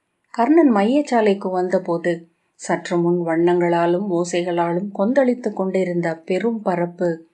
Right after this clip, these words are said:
முற்றிலும் ஒழிந்து கிடப்பதை கண்டான். சில புறவிகள் மட்டும் ஆளில்லாது ஒதுங்கி ஒற்றை கால் தூக்கி நின்றன.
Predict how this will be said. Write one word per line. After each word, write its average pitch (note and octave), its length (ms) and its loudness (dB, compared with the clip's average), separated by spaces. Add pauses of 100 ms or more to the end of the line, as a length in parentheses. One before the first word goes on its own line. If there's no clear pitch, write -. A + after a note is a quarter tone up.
(340)
முற்றிலும் F#3+ 540 0
ஒழிந்து F#3 380 0
கிடப்பதை F3 560 -2
கண்டான். E3 540 -2 (440)
சில E3+ 360 -2
புறவிகள் F3+ 540 0
மட்டும் F3+ 440 -4
ஆளில்லாது F3+ 720 0
ஒதுங்கி F3+ 420 -2
ஒற்றை F#3+ 420 -2
கால் F3 300 -2
தூக்கி G#3 380 -2
நின்றன. G3+ 480 -2